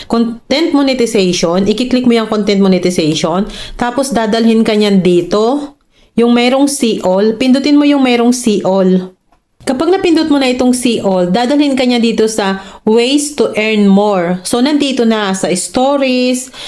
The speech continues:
grow your reach and engagement, license music, earn money from stories, or your earning potential increase.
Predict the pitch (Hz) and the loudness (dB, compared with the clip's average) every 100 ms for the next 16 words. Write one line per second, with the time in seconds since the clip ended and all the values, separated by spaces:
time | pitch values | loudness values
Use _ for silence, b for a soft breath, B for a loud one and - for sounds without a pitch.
0 | B 190 226 226 226 214 214 233 - 196 | B -2 2 2 2 2 2 0 0 2
1 | 190 185 226 269 247 247 233 233 233 233 | 4 4 2 0 0 0 2 2 2 0
2 | 214 214 214 202 208 220 262 269 254 240 | 0 0 0 0 2 2 0 0 0 0
3 | 240 - 214 214 208 214 208 208 208 208 | -2 -4 -2 0 2 2 2 0 0 -2
4 | 196 196 247 285 269 247 247 247 B B | -2 -2 -2 0 0 0 -2 -6 B B
5 | - 247 269 311 320 262 247 - 240 247 | -4 -2 0 0 0 0 0 -2 0 2
6 | 262 277 269 247 233 233 240 233 208 190 | 0 0 -2 -2 0 0 0 -2 0 0
7 | 185 185 180 170 - | 2 0 0 -2 -6